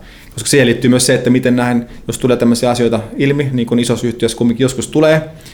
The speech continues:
niin miten niihin puututaan? Kuinka vakavasti nämä otetaan ja laitetaan prosessiin ja poliisitutkintaan, ja, vai annetaanko niiden olla? Koska nämä on kaikki signaalien or-, organisaatio, että onks nämä sun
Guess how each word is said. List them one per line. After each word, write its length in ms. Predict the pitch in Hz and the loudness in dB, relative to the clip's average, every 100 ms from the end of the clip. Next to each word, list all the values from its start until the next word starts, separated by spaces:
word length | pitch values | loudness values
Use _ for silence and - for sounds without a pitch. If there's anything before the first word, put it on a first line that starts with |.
| - - | -20 -8
niin 120 | 135 151 | -2 0
miten 200 | 170 147 | 2 2
niihin 160 | 139 | 2
puututaan? 340 | 135 107 92 87 - - - - - - - - | 0 -2 -4 -10 -16 -20 -20 -20 -20 -20 -20 0
Kuinka 360 | 165 175 170 | 2 4 2
vakavasti 460 | 151 151 147 143 147 | 2 0 0 0 -2
nämä 160 | 139 | 0
otetaan 540 | 131 131 131 127 127 131 - - - - - | 0 -2 -2 -2 -2 -6 -14 -20 -20 -20 -10
ja 100 | 117 | -2
laitetaan 340 | 117 113 113 110 | 2 2 0 -2
prosessiin 520 | 117 113 - 113 110 | -2 -4 -4 -2 0
ja 140 | 110 107 - - - - | -2 -4 -10 -20 -12 -4
poliisitutkintaan, 800 | 110 104 - - 107 104 107 104 | -2 -2 -4 -4 -4 -2 -2 -2
ja, 120 | 104 - - - - | -2 -6 -16 -12 -4
vai 260 | 107 101 - - - - - | -2 -2 -6 -14 -14 -14 -6
annetaanko 360 | 117 104 101 | -4 -2 -4
niiden 260 | 104 104 104 | -4 -4 -6
olla? 220 | 98 90 - - | -6 -8 -12 -12
Koska 200 | - - | -8 -2
nämä 80 | 131 | 0
on 60 | 135 | 2
kaikki 240 | 139 135 | 0 0
signaalien 360 | 123 117 107 107 | 0 2 2 2
or-, 160 | 110 - | 0 0
organisaatio, 560 | 113 104 90 95 95 | -2 -2 -4 -6 -6
että 260 | 90 95 - - - - | -8 -8 -10 -12 -10 0
onks 240 | 139 - | 0 2
nämä 180 | 120 110 | 0 0
sun 280 | 107 107 | 0 -2